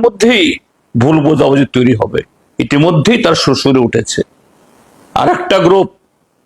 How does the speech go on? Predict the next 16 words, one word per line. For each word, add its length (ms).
এখন 280
তারাও 280
পোশাক 260
টোশাক 240
তৈরি 180
করে 140
একটা 220
উত্তেজিত 380
কথাবার্তা 760
বলতে 260
শুরু 240
করেছে। 300
এটা 280
হওয়া 240
বাঞ্ছনীয় 520
না। 60